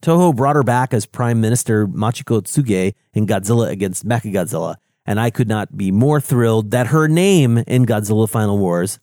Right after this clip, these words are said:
Namikawa, is a reference to Monster Zero. Also, veteran actor Kenji Sahara. If you don't know him by now,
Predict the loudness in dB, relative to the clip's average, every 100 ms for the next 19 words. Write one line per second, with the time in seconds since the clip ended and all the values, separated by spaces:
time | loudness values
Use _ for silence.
0 | -6 -2 -2 0 -2 -2 -2 -4 -4 -2
1 | 0 0 -2 -2 -4 0 0 0 -2 0
2 | 2 0 -2 -6 -10 _ _ _ _ _
3 | -4 -2 0 0 2 0 2 0 -2 -4
4 | -4 -2 -2 0 0 2 0 -4 -2 -2
5 | -2 -4 -10 _ _ -8 -4 -4 0 0
6 | 2 4 4 4 2 0 0 -2 -2 -4